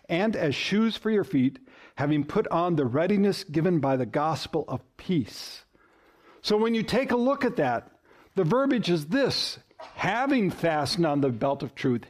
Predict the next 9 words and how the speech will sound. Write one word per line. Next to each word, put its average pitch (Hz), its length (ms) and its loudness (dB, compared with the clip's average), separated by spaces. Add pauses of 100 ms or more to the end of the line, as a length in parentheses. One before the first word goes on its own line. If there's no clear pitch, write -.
having 214 680 0
put 190 160 0
on 147 160 2
the 135 80 0
breastplate 143 680 -2
of 135 160 -6
righteousness, 135 680 -2 (300)
and 156 240 0
as 151 320 -2